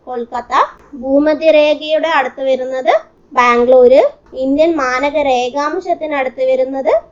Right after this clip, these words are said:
കാൺപൂർ എന്നിവയാണ്. ഇനി ഇന്ത്യയുടെ ആകെ ഭൂവിസ്തൃതി എന്ന് പറയുന്നത് എത്രയാണ്? മുപ്പത്തിരണ്ട് ലക്ഷത്തി എൺപത്തി ഏഴായിരത്തി ഇരുന്നൂറ്റി അറുപത്തി മൂന്ന് ചതുരശ്ര കിലോമീറ്റർ ആണ്. മൂന്ന്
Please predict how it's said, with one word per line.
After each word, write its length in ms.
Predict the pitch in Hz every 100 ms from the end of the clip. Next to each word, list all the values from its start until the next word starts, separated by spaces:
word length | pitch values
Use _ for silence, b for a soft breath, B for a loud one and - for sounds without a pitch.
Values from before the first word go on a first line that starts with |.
| _ -
കാൺപൂർ 520 | 269 254 247 277 254
എന്നിവയാണ്. 880 | 262 247 240 240 240 240 539 - _ _ _ _ 285
ഇനി 180 | 302
ഇന്ത്യയുടെ 500 | 277 - 302 320 320
ആകെ 460 | 349 277 269 285 359
ഭൂവിസ്തൃതി 800 | 269 262 269 285 - 285 277 285
എന്ന് 280 | 294 262 262
പറയുന്നത് 440 | 262 254 254 254
എത്രയാണ്? 420 | 240 247 247 247 254 302 _ -
മുപ്പത്തിരണ്ട് 840 | 254 - 277 - 330 294 247 247
ലക്ഷത്തി 440 | 254 233 240 226
എൺപത്തി 600 | 320 311 247 247 247 269
ഏഴായിരത്തി 480 | 254 233 240 233 233
ഇരുന്നൂറ്റി 480 | 294 233 233 247 254
അറുപത്തി 380 | 277 233 240 254
മൂന്ന് 300 | 247 226 285
ചതുരശ്ര 580 | 330 226 233 247 - 277
കിലോമീറ്റർ 640 | - 226 233 233 233 233
ആണ്. 200 | 220 262
മൂന്ന് 380 | 311 247 254